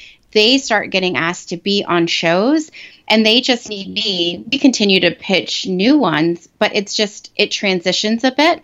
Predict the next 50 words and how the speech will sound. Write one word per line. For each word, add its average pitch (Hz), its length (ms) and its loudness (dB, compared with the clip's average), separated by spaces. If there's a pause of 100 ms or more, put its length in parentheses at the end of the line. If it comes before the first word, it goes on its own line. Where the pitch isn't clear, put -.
(280)
from 208 200 0
the 202 120 0
person 202 480 -4
who 185 180 -4
was 170 240 0
just 170 280 -2
starting 165 360 -2
to - 80 -10
get - 160 -6
on - 160 -6
podcast. - 640 -8 (220)
So 269 100 0
I 240 80 2
think 339 200 2
what 285 120 -6
you're 208 100 -4
doing 202 500 -2 (500)
is 214 300 -4 (100)
totally 254 400 -2
fine, 277 360 4
because 262 260 0
you're 240 100 0
still 247 280 0
getting 226 260 2
on 202 140 0
shows. 185 580 -2
I - 80 -2
mean, 214 180 0
you 220 120 0
and 214 100 2
I 220 140 0
connected, 208 500 -4
and 185 140 -4
I'm 185 140 -2
gonna 185 180 -2
have 180 240 -2
you 175 140 -6
on 165 140 -6
my 190 200 0
show. 170 440 -6 (380)
You 226 120 0
know, 220 160 2
so 208 560 -2
it's 220 200 -2
just 240 180 -4
the 233 100 -2
natural 196 400 -4
progression. 180 680 -4
It's 160 160 -10
just - 240 -14